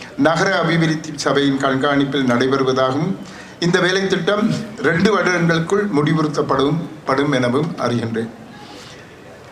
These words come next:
இவ்வாறான ஒரு அழகிய கட்டட தொகுதி கரைச்சி பிரதேச சபைக்கு கிடைக்கப்பெறுவது மகிழ்ச்சிக்குரியது. இந்த சட்டடை, இந்த சந்தை கட்டட தொகுதி இப்பகுதியைச் சேர்ந்த மக்களுக்கும் வெளிமா-, மாவட்டங்களிலிருந்து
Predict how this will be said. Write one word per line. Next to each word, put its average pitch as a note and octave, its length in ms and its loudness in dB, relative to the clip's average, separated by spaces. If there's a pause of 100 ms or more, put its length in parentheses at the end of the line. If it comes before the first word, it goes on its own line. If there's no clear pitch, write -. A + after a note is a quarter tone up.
(180)
இவ்வாறான A3+ 520 2
ஒரு A3 200 2
அழகிய A3+ 480 2
கட்டட A3 400 2
தொகுதி G3 480 2 (180)
கரைச்சி F#3+ 360 2
பிரதேச F3+ 440 2
சபைக்கு E3 380 0
கிடைக்கப்பெறுவது D#3 800 0
மகிழ்ச்சிக்குரியது. B2 840 0 (920)
இந்த F#3 160 2
சட்டடை, G#3 440 4 (240)
இந்த E3+ 160 4
சந்தை G3+ 340 2
கட்டட G3 360 2
தொகுதி D#3 440 2 (460)
இப்பகுதியைச் F#3+ 580 2
சேர்ந்த F#3+ 200 2
மக்களுக்கும் F#3+ 640 2
வெளிமா-, G3 460 2 (100)
மாவட்டங்களிலிருந்து E3+ 920 2